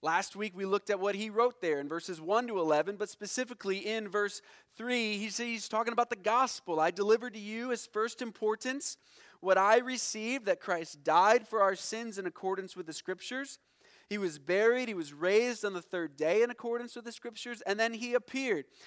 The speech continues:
He appeared because he was raised. And what Paul begins in outlining the very first three implications he puts forth, if we believe or conclude the tomb is still occupied, is the exact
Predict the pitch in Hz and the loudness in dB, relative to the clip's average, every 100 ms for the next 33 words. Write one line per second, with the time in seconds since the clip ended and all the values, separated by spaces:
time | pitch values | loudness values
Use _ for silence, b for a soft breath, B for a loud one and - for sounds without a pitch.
0 | B - 269 254 - 294 277 240 226 233 | B -2 0 0 -2 0 0 -2 -2 0
1 | 226 240 247 254 214 262 254 202 135 139 | 0 0 -8 -8 0 2 4 4 0 -8
2 | - - _ _ _ _ _ _ _ _ | -12 -14 _ _ _ _ _ _ _ _
3 | _ _ _ _ _ _ _ _ - 180 | _ _ _ _ _ _ _ _ -4 2
4 | 240 - 254 262 262 220 262 220 208 196 | 2 2 2 2 0 -2 -2 -2 -2 2
5 | 196 226 240 220 220 214 185 185 240 226 | 6 6 6 4 4 -2 -6 -2 -2 -2
6 | - 240 247 254 - 254 254 233 220 214 | -6 -2 -2 -6 -10 -8 -6 -6 -6 -8
7 | - 208 202 170 151 - 208 - 220 - | -4 -4 -4 -10 -10 -12 -10 -8 -8 -8
8 | - 170 156 156 B B - 151 160 226 | -6 -2 -2 -4 B B -8 -6 -2 0
9 | 254 262 240 220 202 208 226 196 190 - | 0 2 2 0 -2 -4 -4 -4 -4 -4
10 | 226 196 233 233 208 180 185 - 247 247 | -10 -8 -6 -4 -4 -4 -4 -4 -6 -4
11 | 240 233 226 B B - 226 240 - - | -4 -6 -8 B B -4 -2 -2 -4 0
12 | 233 220 214 - 190 - 151 - 147 143 | 6 6 6 2 2 -2 -6 2 2 2
13 | 156 147 165 160 143 139 185 233 - | -2 -8 -6 -6 -6 -2 0 0 -2